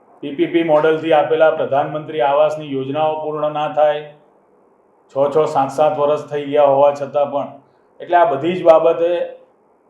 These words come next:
મેં ધ્યાન દોર્યું છે કે આ પ્રજાએ આપણને,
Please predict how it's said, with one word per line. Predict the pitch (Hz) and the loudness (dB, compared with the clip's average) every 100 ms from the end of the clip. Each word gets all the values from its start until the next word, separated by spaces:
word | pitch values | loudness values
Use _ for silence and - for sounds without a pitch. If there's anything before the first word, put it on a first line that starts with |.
| _ - | _ -16
મેં | 147 | -10
ધ્યાન | 123 127 147 | 0 2 2
દોર્યું | 147 151 156 151 | 0 0 -2 -4
છે | 156 160 - - _ _ _ _ _ _ _ _ _ - | -4 -4 -8 -20 _ _ _ _ _ _ _ _ _ -2
કે | |
આ | 151 160 | 2 4
પ્રજાએ | - 127 139 156 160 | 2 -4 0 0 2
આપણને, | 147 - 151 156 160 | 2 0 -2 -4 -8